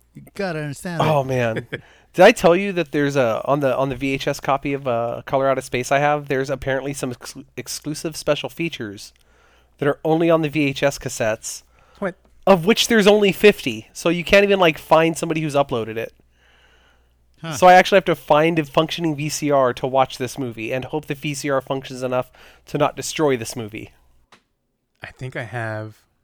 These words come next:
Speaker 3: my parents might have a, a V H S to D V D transfer thing. I should find that so we can, we can get it online.
Speaker 2: Yeah, 'cause they, they edited the movie down to a four three aspect ratio.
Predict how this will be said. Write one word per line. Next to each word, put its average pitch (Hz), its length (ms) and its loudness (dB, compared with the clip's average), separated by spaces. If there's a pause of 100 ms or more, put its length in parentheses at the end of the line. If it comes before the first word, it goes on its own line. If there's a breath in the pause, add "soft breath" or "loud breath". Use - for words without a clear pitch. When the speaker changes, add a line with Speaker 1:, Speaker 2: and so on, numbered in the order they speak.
(920)
Speaker 3:
my 107 80 -14
parents 120 260 -4
might 113 120 -8
have 110 180 -6
a, 101 300 -8
a - 20 -10
V 107 220 -10
H 107 120 -12
S 110 160 -10
to 107 220 -14 (580)
D 123 120 -12
V 107 120 -10
D 104 300 -8 (400)
transfer 98 440 -14
thing. 95 380 -16 (1500)
I 120 40 -20
should - 140 -20
find 104 200 -8
that 95 160 -10
so - 80 -14
we 98 80 -14
can, 98 220 -14
we 113 120 -6
can 113 120 -10
get 107 160 -4
it 107 60 -4
online. 101 440 -10 (500)
Speaker 2:
Yeah, 127 280 -2
'cause 143 180 -4
they, 170 160 2
they 160 160 4
edited 165 240 0
the 156 80 -2
movie 147 300 -2
down 135 220 2
to 139 40 -2
a 135 60 0
four 139 260 -4
three 135 240 -4
aspect 127 380 -2
ratio. 151 520 -6